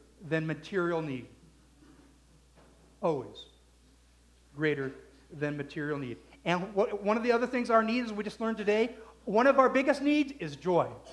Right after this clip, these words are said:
Joy. It does not come through any material need. It does not come through any material need. Joy is one of our biggest needs.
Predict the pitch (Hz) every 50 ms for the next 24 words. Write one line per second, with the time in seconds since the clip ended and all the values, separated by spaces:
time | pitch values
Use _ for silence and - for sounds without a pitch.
0 | - - - - - - - - - - - - - - _ - - _ - 202
1 | 156 233 254 254 220 170 131 - - - - - - 202 190 185 214 226 240 240
2 | 254 247 233 - - 247 214 202 - - 220 196 185 196 190 185 185 185 - 190
3 | 175 170 170 170 156 139 127 - 127 - - - - _ _ _ _ _ _ _
4 | _ _ _ _ _ _ _ _ _ - - _ _ _ _ _ _ _ _ _
5 | _ _ - 202 - 151 135 - 156 151 - - 151 143 139 151 139 131 139 135
6 | 131 135 - 143 131 135 131 127 110 101 95 - _ _ _ _ _ _ _ -
7 | - - _ _ _ - - _ _ _ _ _ _ _ _ _ _ _ _ -
8 | 143 131 165 165 165 156 143 147 151 147 139 143 139 135 139 147 139 147 143 -
9 | 143 131 120 -